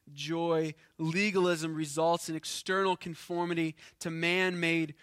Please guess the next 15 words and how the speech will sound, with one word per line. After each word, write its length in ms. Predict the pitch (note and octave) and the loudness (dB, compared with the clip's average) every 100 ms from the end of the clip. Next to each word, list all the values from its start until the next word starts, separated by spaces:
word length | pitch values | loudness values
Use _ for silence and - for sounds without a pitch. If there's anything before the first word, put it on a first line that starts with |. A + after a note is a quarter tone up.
| _ D#3 | _ -14
rules. 680 | D3+ D#3+ D#3+ D#3 D3 - - _ - | -4 -2 -2 -4 -6 -12 -18 _ -16
The 80 | D3 | -4
gospel 540 | D3+ E3 F3 - D#3+ | 2 2 0 -6 -6
results 520 | D3+ C#3+ D3 D3+ - | -6 -4 -2 -2 -4
in 100 | D3+ - | -8 -4
inward 400 | E3 E3 D#3+ D3+ | -4 -2 -6 -8
transformation 1000 | - D#3 D3+ - C3+ C3 B2 - C#3 C3+ _ _ _ _ - | -8 -6 -6 -10 -8 -6 -6 -10 -14 -18 _ _ _ _ -14
where 140 | D3 | -10
we're 180 | D#3 D3+ | -8 -8
clothed 640 | - - D3 D3+ D#3 C#3 | -10 -6 -2 -2 -4 -10
with 160 | C#3 - | -16 -16
the 120 | C3 | -8
righteousness 640 | C3 C3+ - C3 C3 - | -6 -6 -8 -12 -12 -14
of 100 | - | -16
Christ. 480 | - - D#3+ - - | -18 -20 -18 -20 -20